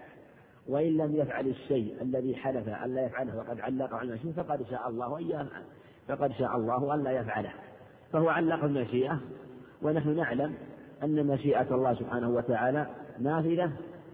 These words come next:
في فعله وتركه، وهو علقه بالمشيئة، فالمشيئة تمنع انعقاد اليمين أو تحلها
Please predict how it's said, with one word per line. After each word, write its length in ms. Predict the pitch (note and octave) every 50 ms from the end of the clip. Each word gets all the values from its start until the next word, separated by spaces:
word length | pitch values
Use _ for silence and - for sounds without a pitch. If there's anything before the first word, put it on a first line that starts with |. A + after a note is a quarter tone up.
| - -
في 140 | - C#3+ C3+
فعله 460 | B2+ D3 C#3 C3 C#3 D3 C#3+ D#3+ E3+
وتركه، 440 | E3 C#3 - C#3 A#2 A2 A2 - - - - - - - - - - - - -
وهو 160 | B2 B2 C3+
علقه 600 | A#2+ A#2 A#2+ A#2 B2+ C#3 - - C3 B2+ D3 F3 - - C3+ - C#3 - A#2
بالمشيئة، 720 | C3 C3 B2+ B2+ B2 A#2 - B2+ B2 B2 B2+ A2 A#2 A2+ G#2 - - - - - - -
فالمشيئة 640 | C#3+ D#3+ D#3+ D#3+ D#3 D3 - D#3+ E3 D#3 D3+ C#3 - -
تمنع 420 | D3+ D3 D#3 D3+ C#3+ C#3 B2+ B2 C3+
انعقاد 500 | B2+ - - - - D3+ D3+ C#3+ C3 C#3
اليمين 560 | C3 C3 C3+ C3 C3 D3 D#3+ E3+ F3 E3 D3+ - - - -
أو 120 | E3 E3
تحلها 840 | D#3 D#3+ D#3 D3 - D3 D#3 D#3+ E3 D#3+ E3 D3 D3+ E3 E3+ E3+ E3+